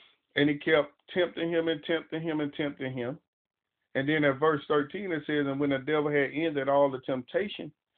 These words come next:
he departed from him for a season." Now watch this. In this verse,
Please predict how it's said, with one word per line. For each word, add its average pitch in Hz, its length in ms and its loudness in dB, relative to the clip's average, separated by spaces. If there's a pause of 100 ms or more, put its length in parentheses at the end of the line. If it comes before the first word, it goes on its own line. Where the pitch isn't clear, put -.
(240)
he 165 80 -6
departed 151 560 2
from 170 240 0
him 147 180 -2
for 147 200 2
a 147 120 -6
season." 202 340 -10 (640)
Now 143 100 2
watch 170 320 0
this. 170 200 0
In 143 80 0
this 139 180 0
verse, 151 300 2